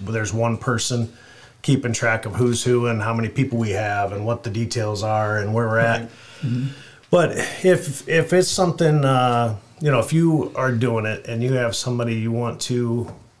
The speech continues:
Speaker 1: recognize that you've lost,
Speaker 2: Absolutely.
Speaker 1: email them a picture.
Speaker 2: Yeah.
Speaker 1: We'll
Speaker 2: Yeah.
Speaker 1: make sure, uh, it's somewhere.
Speaker 2: Yeah. No, that's, that's, that's <clears throat> awesome because we need to do that. We need to remember the people that were in our
Speaker 1: Yeah.
Speaker 2: lives that were affected by suicide, and it's an awful,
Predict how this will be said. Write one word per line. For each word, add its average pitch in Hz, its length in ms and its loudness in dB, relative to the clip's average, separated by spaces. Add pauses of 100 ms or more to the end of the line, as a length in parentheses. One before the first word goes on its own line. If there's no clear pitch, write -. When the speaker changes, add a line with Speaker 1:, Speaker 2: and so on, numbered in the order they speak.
Speaker 1:
recognize 143 880 -2 (160)
that 123 240 -2
you've 107 120 -8
lost, 151 560 0 (120)
Speaker 2:
Absolutely. 151 680 0 (280)
Speaker 1:
email 170 260 4
them 110 140 -2
a 95 100 -4
picture. 110 440 -6 (120)
Speaker 2:
Yeah. 156 360 4 (520)
Speaker 1:
We'll 156 120 4
Speaker 2:
Yeah. 180 60 4
Speaker 1:
make 156 180 2
sure, 143 360 2
uh, 135 340 2
it's 127 120 -2
somewhere. 127 440 -2 (160)
Speaker 2:
Yeah. 151 260 2 (580)
No, 127 180 4
that's, 143 200 4
that's, 147 460 2
that's 131 340 2
<clears throat> - 120 -2
awesome 143 400 4
because 135 600 4
we 135 180 2
need 143 200 6
to 117 60 -2
do 110 160 -4
that. 113 220 -8
We 123 100 -4
need 123 120 -4
to 117 60 -8
remember 127 480 0
the 120 100 -2
people 127 300 -2
that 113 100 -4
were 117 100 -6
in 120 60 -6
our 117 180 -6
Speaker 1:
Yeah. 123 80 -4
Speaker 2:
lives 120 340 -2
that - 100 -12
were 110 100 -8
affected 139 520 -2
by 117 180 -8
suicide, 120 640 -4
and 120 140 -8
it's 117 140 -8
an 127 100 -4
awful, 123 480 -6